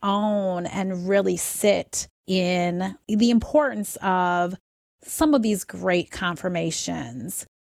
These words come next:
and allow that to give us fuel, give us energy for the work that we continue to do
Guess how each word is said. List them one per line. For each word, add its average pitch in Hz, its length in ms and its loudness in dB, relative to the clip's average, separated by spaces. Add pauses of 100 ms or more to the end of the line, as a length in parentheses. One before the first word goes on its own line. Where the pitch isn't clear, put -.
and 185 200 4
allow 180 360 2
that 175 340 -2 (120)
to 226 120 0
give 185 240 4
us 180 220 -2
fuel, 180 680 4
give 180 200 0
us 180 140 -4
energy 170 840 -2
for 165 760 0
the 208 100 2
work 180 280 0
that - 120 -6
we 170 80 -4
continue 170 520 -8
to - 160 -8
do 165 500 -2